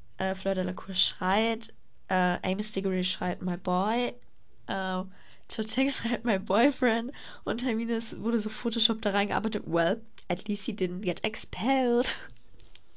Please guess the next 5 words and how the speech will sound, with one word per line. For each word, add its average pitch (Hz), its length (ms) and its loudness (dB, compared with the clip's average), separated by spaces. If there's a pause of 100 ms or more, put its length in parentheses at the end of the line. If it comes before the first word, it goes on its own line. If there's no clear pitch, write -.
(460)
<laughs> - 800 -4
Keine 359 300 2 (120)
Ahnung, 359 420 4
ich - 160 -10
find's - 340 -6